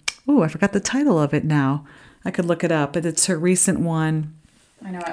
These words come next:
Speaker 2: I
Speaker 1: That's a white, so she talks about white privilege, and it's a white person's problem. Let's see what, what's the title of it.
Speaker 2: Look it up.
Speaker 1: And I, I,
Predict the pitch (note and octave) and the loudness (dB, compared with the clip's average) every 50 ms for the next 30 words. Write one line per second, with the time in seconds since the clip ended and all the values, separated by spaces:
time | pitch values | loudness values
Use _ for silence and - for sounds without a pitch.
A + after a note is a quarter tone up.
0 | - - - - F#3+ F#3 - F#3+ F3 F#3+ G3+ G#3 G#3 G#3 - - - - - - | -10 -8 -4 -2 -2 0 2 4 6 8 8 8 6 2 -4 -18 -20 -20 -20 -18
1 | - - F3 E3+ - G#3 G3 F#3 F#3+ F#3+ G3+ G3 F#3+ - G#3 E3+ F3+ F#3 F#3+ - | -14 -4 0 2 4 4 4 4 2 2 2 2 2 2 2 4 4 4 2 2
2 | - - A#3 A3 A3 E3+ - F#3 E3+ E3+ - F3+ E3 F3+ F#3 F#3 - - F3+ E3 | 2 2 4 4 4 4 4 2 0 0 0 0 2 2 2 0 0 -2 -2 -2
3 | - D3+ D#3+ - - F3 E3+ D#3 D#3 G3 G#3+ - - C#4 C4 B3 - - - A3 | -2 -2 -4 -2 0 0 2 4 4 4 4 4 6 6 8 8 6 6 4 4
4 | A#3 - - A3+ - G3+ G3 F3+ F3+ E3 D#3 D3+ D3 C#3+ C3+ - - - - - | 4 6 6 6 8 8 8 10 10 8 8 8 6 6 4 2 0 -6 -16 -16
5 | - - - - - - - - G#3+ G#3+ - - G3+ G#3 G#3+ - - - F#3 G3 | -16 -16 -16 -14 -14 -4 4 6 8 8 10 10 8 8 8 6 4 6 6 6
6 | G#3+ - | 6 6